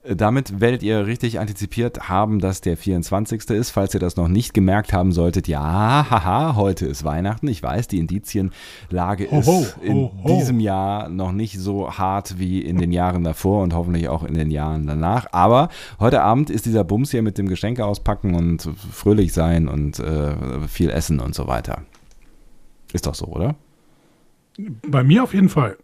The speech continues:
Speaker 2: <clears throat> Also nicht mit vielen Leuten, aber viel essen.
Speaker 1: Ja.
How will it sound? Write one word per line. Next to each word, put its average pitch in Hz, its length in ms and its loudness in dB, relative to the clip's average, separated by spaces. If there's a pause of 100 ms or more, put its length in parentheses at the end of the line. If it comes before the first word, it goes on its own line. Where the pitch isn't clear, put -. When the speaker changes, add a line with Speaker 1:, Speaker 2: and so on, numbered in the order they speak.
Speaker 2:
<clears throat> 165 460 6 (120)
Also 127 240 -2
nicht 139 220 0
mit 135 80 -2
vielen 131 220 2
Leuten, 160 300 -2
aber 143 200 -2
viel 143 180 -4
essen. - 300 -10 (1600)
Speaker 1:
Ja. - 160 6